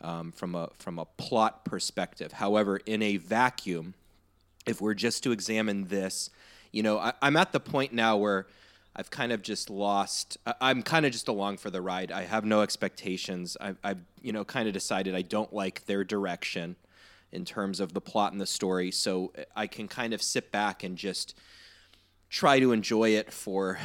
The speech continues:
the piece of art that it is. And, and they did a beautiful job crafting, um, this section of their story.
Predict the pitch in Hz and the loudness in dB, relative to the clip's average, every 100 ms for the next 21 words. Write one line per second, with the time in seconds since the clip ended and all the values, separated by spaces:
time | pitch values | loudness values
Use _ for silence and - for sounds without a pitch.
0 | - - - - - 139 120 110 - - | -8 -10 -6 -4 -2 0 0 0 -4 -4
1 | 110 - 98 90 95 98 92 - 101 101 | -4 -2 -4 -2 2 2 0 -6 -10 -8
2 | 101 98 101 101 - 104 98 95 - _ | -6 -4 -2 -4 -2 0 2 0 -8 _
3 | - 104 98 98 104 113 - 120 95 104 | -10 -8 -8 -2 0 0 2 -2 0 -2
4 | 98 95 87 - - - 120 107 107 - | 0 -2 -4 -10 -16 -4 2 4 2 -2
5 | 113 101 95 92 - _ _ _ _ _ | -2 0 -2 -6 -12 _ _ _ _ _
6 | - 98 95 92 87 90 - 104 117 - | -6 -2 -2 -2 -6 -12 -10 -2 2 2
7 | - 113 - - 104 98 - 95 87 95 | 4 2 2 0 0 -2 -6 -8 -2 -2
8 | 92 - - 85 - - | 0 -2 -4 -6 -6 -10